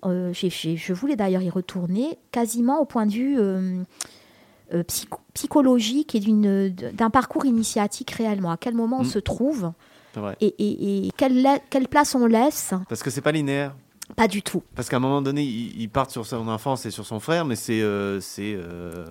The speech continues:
Speaker 1: C'est ça.
Speaker 2: une demi-heure a-, après le début du film, donc,
Speaker 1: C'est
Speaker 2: euh,
Speaker 1: ça.
Speaker 2: c'est pas du tout linéaire. Donc, euh, et je vais finir sur, euh, juste, il reste deux séances, euh, à l'Ellipse pour le voir.
Speaker 1: Oui, ils les ont rajoutés.
Speaker 2: Donc
Speaker 1: Ouais.
Speaker 2: c'est demain à dix-huit heures trente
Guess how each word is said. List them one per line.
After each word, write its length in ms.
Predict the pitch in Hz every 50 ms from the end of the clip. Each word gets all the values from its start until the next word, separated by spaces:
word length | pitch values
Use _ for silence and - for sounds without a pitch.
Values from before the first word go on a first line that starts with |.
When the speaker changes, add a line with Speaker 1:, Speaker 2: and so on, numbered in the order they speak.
| 98
Speaker 1:
C'est 120 | - - 330
ça. 260 | - - 196 170 - - _ _ _ _ _ _ _ _ _ _ _ -
Speaker 2:
une 100 | 110 110
demi-heure 320 | 113 117 120 127 127 117
a-, 200 | 113 107 101 90 101
après 180 | 104 - 123
le 100 | 113 107
début 200 | 104 104 104 110
du 80 | 113 110
film, 160 | - 147 143
donc, 80 | 127 113 98
Speaker 1:
C'est 60 | 104
Speaker 2:
euh, 160 | 95 95 95 90
Speaker 1:
ça. 80 | 165
Speaker 2:
c'est 60 | 151
pas 60 | - 120
du 80 | 117 110
tout 120 | - 120
linéaire. 240 | 110 104 101 98 - - - - - _ _ -
Donc, 160 | 123 113 -
euh, 300 | 139 127 120 - - - - _ _ -
et 100 | 123 127
je 40 | 131
vais 60 | 139 131
finir 220 | 143 143 139 135
sur, 240 | - - 127 117 113
euh, 260 | 110 110 107 107 110 107 - -
juste, 300 | - 113 139 165 160 -
il 120 | - 131 127
reste 180 | 131 127 113
deux 80 | 151 156
séances, 500 | 151 - 156 143 147 147 - - - - - _ _ _ _ _ _ -
euh, 80 | - 95 -
à 80 | 113
l'Ellipse 380 | 120 123 120 127 143 135 - -
pour 120 | - 131
le 60 | 120
voir. 320 | 117 113 120 123 131 151 262
Speaker 1:
Oui, 100 | 285 294 226
ils 40 | 240
les 140 | 240 233 226
ont 80 | 240
rajoutés. 500 | 240 226 233 202 214 214 - - 196 196 - - -
Speaker 2:
Donc 140 | - 185 180
Speaker 1:
Ouais. 40 | 185
Speaker 2:
c'est 360 | 175 139 127 127 - - 123
demain 300 | 131 151 156 160 160 156
à 40 | 139
dix-huit 260 | 131 127 123 120 -
heures 100 | 135 120
trente 440 | - 131 131 151 180 - - -